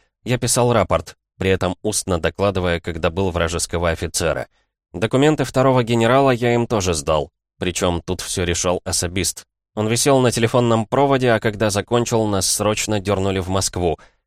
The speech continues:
Нас — это меня, комполка, особиста, генерала, обоих чинов из политуправления фронта и двух бойцов охраны. Посадили на мотодрезину и в Москву.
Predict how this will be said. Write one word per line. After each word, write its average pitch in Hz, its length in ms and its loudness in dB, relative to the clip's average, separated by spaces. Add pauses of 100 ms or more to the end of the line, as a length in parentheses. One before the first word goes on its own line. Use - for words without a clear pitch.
(140)
Нас — 117 400 0
это 120 240 0
меня, 98 400 0
комполка, 92 720 0
особиста, 90 680 -4
генерала, 85 720 0
обоих 123 360 0
чинов 120 440 -2
из 107 120 -4
политуправления 101 840 0
фронта 117 500 0 (240)
и 101 80 -6
двух 117 280 -2
бойцов 104 460 -2
охраны. 80 480 -2 (480)
Посадили 139 420 0
на 120 160 2
мотодрезину 113 880 0
и 113 60 -4
в 98 100 -6
Москву. 85 500 -4